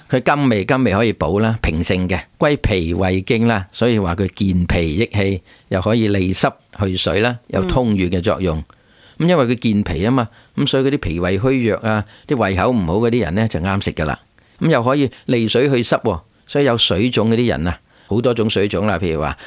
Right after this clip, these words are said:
Speaker 1: 慢性嘅腎炎水腫啦、肝硬化腹水啦，同埋營養不良引起嘅水腫。
Speaker 2: 嗯哼。
Speaker 1: 咁呢啲人呢，食積魚都有用㗎。
Speaker 2: 係。
Speaker 1: 啊，仲可以通乳喎，所以婦女呢，產後啊，唔夠乳汁，佢餵B B唔夠奶啦，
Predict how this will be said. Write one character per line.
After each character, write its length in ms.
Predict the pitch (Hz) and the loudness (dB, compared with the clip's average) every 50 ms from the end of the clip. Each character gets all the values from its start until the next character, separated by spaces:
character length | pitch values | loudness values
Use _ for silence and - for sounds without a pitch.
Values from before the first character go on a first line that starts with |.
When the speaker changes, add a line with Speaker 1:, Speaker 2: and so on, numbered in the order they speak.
| - - - - - | -20 -20 -20 -18 -6
Speaker 1:
慢 300 | - 110 92 98 101 107 | -4 -2 -2 0 0 0
性 160 | - 113 107 | 0 0 0
嘅 80 | 110 101 | 0 -2
腎 200 | - 85 90 90 | -2 -2 -2 -2
炎 160 | 87 80 87 | -2 -4 -2
水 200 | - 95 107 117 | 0 0 0 0
腫 180 | - 101 104 117 | 0 0 2 2
啦、 260 | 127 131 127 131 127 117 113 - - | 2 2 2 2 0 -2 -6 -6 -4
肝 200 | - 143 151 139 | 0 0 0 0
硬 320 | 120 113 101 98 98 95 | 0 0 -2 -2 -2 -2
化 280 | 95 - 101 101 98 95 | 0 0 0 0 -2 -4
腹 180 | - - - 120 - | -4 -6 -6 -4 -2
水 160 | - 82 80 | -2 -2 0
啦， 240 | 95 113 123 139 131 - _ _ _ _ | 0 0 0 -2 -4 -8 _ _ _ _
同 100 | - 90 | -4 -4
埋 120 | 82 80 | -2 -2
營 180 | 82 82 80 82 | -2 -4 -4 -4
養 140 | 87 95 104 | -4 -2 -2
不 80 | - | -2
良 260 | 71 - 90 76 80 | -2 -2 -2 -2 -2
引 180 | 82 85 95 95 | -2 -2 -2 0
起 160 | 95 98 107 | 0 0 -2
嘅 40 | 98 | -2
水 240 | - - 82 95 95 | -2 -2 -2 -2 -2
腫。 260 | - 87 78 101 101 - | -2 -2 -2 -2 -4 -4
Speaker 2:
嗯 160 | 202 196 196 | -4 -2 -2
哼。 220 | 208 202 214 247 269 - _ _ | -2 -2 -2 -2 -4 -6 _ _
Speaker 1:
咁 140 | 117 117 | -2 0
呢 160 | 131 139 135 139 | 0 0 0 0
啲 160 | 143 143 123 | 0 0 0
人 180 | 98 101 85 90 | -2 -2 -2 -2
呢， 100 | 113 110 - _ _ | -4 -4 -6 _ _
食 120 | - - - | -8 -8 -6
積 200 | - - 139 - - | -4 -4 -4 -4 -4
魚 120 | 98 90 | -4 -2
都 160 | 95 113 110 110 | 0 0 0 0
有 200 | 95 82 92 90 | 0 -2 -2 -2
用 180 | 80 82 82 | -2 -2 -2
㗎。 100 | 92 87 - - - | -2 -4 -4 -6 -8
Speaker 2:
係。 260 | - 170 151 127 73 - - _ _ _ _ _ | -6 -4 -4 -4 -6 -10 -16 _ _ _ _ _
Speaker 1:
啊， 100 | - 139 | -4 -2
仲 180 | 131 - 143 131 | -2 0 0 0
可 80 | 147 175 | 2 0
以 40 | 165 | 2
通 280 | 139 - 185 180 165 160 | 2 0 0 0 2 0
乳 280 | 151 123 107 110 120 | 2 2 2 2 2
喎， 120 | 120 104 90 - _ | 2 0 -2 -6 _
所 160 | - - 143 | -6 -2 0
以 200 | 143 147 139 127 | 2 2 2 2
婦 260 | 120 - - - 117 123 | 0 -2 -2 -2 0 2
女 200 | 120 110 117 120 | 2 2 2 2
呢， 180 | 131 135 120 - _ _ _ _ | 0 0 -2 -6 _ _ _ _
產 260 | - - 95 117 131 123 | -6 -4 -2 0 0 2
後 240 | 110 101 104 92 85 - _ | 2 2 0 -2 -4 -8 _
啊， 160 | - 110 98 | -4 -2 0
唔 120 | 87 85 | 0 0
夠 120 | 87 113 107 | -2 0 0
乳 200 | 110 101 98 110 110 | 0 0 0 -2 0
汁， 100 | - 151 143 - - _ _ | 0 -2 -2 -4 -8 _ _
佢 140 | - 110 107 | -6 -4 -2
餵 180 | 110 101 104 | -2 -2 -2
B 140 | - 87 85 | -4 -6 -4
B 160 | 92 123 120 | -2 -2 -2
唔 140 | 95 78 85 | -2 -2 -4
夠 160 | - 101 95 | -4 -2 -2
奶 260 | 98 92 73 78 92 | -2 -2 0 0 0
啦， 140 | 101 107 - | 0 -2 -2